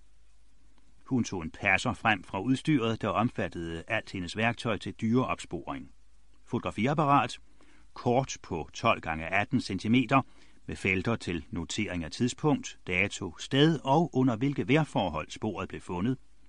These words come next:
dataark til at registrere størrelsen af eksemplaret, og hvilken slags film, der blev brugt til at fotografere med.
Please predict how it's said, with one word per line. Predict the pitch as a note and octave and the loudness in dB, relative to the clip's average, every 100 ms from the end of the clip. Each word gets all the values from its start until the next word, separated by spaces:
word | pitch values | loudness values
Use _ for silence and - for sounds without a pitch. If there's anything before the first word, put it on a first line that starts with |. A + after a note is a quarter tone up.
| - - - - - | -20 -20 -20 -8 2
dataark | G2 G2 - C3+ G#2+ G#2+ - | 2 2 2 2 4 4 2
til | - G2 | -6 -2
at | F2 D2+ - | -2 -4 -8
registrere | F2 D#2+ D#2+ G2 F#2+ G2 | -8 -8 -4 -2 -2 -4
størrelsen | - F2+ F2 B2+ - - C3 B2 | -2 0 2 0 -2 0 0 0
af | B2 | -2
eksemplaret, | B2 C3 B2 B2+ G#2+ D3+ C#3+ - - - - - - | -2 -2 0 0 2 0 -2 -8 -20 -20 -20 -10 0
og | D3+ | 6
hvilken | F#3 G#3+ A#2 | 6 6 2
slags | - F2 - | 0 -2 0
film, | - F#3 F3 - - - | 2 4 4 0 -12 -6
der | E3+ | -2
blev | F3 | 0
brugt | - G#2+ - - - | 2 0 -2 -14 -2
til | B2+ | -2
at | A#2 | 0
fotografere | C3+ D3 G#2 B1 | -2 -2 -4 -8
med. | B1+ | -10